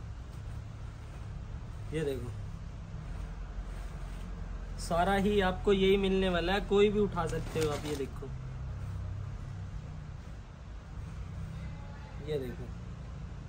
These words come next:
सब एक से बढ़ के एक पीस रहने वाले हैं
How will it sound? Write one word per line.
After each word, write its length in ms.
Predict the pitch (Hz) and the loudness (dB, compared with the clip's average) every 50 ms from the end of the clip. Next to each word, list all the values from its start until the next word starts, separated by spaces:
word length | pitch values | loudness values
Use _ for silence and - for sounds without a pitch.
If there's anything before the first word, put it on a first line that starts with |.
| - - - - - - - - - - - - - - - - - - - - - - - - - - - - | -10 -10 -10 -10 -10 -10 -8 -8 -8 -8 -8 -8 -8 -8 -8 -8 -8 -8 -6 -6 -6 -6 -8 -8 -8 -10 -10 -6
सब 260 | - - 180 180 170 - - | 2 2 4 4 2 0 2
एक 220 | 180 180 185 180 - | 2 2 2 2 4
से 140 | - 202 185 | 4 4 4
बढ़ 160 | 180 180 180 | 4 4 2
के 120 | 175 170 180 | 2 2 2
एक 140 | 180 175 - - | 2 2 0 0
पीस 200 | 175 175 175 - | 0 0 0 0
रहने 240 | 151 151 151 156 156 | 0 0 4 6 8
वाले 260 | - - 131 123 117 | 8 8 6 2 -2
हैं 140 | - - | -4 -6